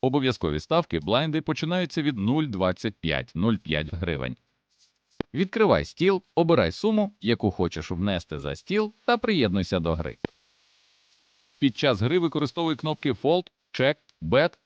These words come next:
або Raise, відповідно до ситуації за столом та твоїх карт.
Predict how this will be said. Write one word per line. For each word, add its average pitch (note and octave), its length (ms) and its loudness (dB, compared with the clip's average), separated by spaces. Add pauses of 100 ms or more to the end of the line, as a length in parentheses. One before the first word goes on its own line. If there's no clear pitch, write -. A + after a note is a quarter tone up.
або A2 400 2
Raise, A2 440 0 (280)
відповідно G#3 420 -2
до C#3 100 0
ситуації F2+ 540 -2
за B2 120 -2
столом E3+ 420 -2 (100)
та F3+ 100 -4
твоїх A2+ 280 0
карт. D#2+ 220 -4